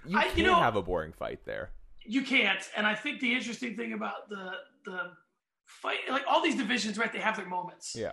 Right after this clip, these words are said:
Speaker 2: Right? There's moments when light heavyweight was at its best and when this, I think all these guys are feeling like they're healthy and active and ready to get after
Speaker 1: Mm-hmm.
Speaker 2: it. You know, there's no, like, guy that's got this huge injury that's keep, ah, I'm really excited about forty-five right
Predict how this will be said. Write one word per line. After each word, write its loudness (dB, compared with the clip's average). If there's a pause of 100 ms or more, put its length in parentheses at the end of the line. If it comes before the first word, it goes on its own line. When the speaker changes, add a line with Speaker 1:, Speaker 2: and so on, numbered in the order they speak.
Speaker 2:
Right? 2
There's -4
moments 2
when -2
light 0
heavyweight -4
was -8
at -8
its -12
best -8
and -14
when -12
this, -14 (640)
I 4
think -2
all 2
these -2
guys -4
are -8
feeling -4
like -10
they're -10
healthy -6
and -6
active -2
and -10 (300)
ready 2
to 0
get -2
after -2
Speaker 1:
Mm-hmm. -10
Speaker 2:
it. -14
You -10
know, -8
there's -6
no, 2
like, 0
guy 2
that's -8
got -6
this -8 (240)
huge 4
injury 4
that's -6
keep, -10
ah, -6
I'm 2
really 0
excited -2
about -10
forty-five -12
right -20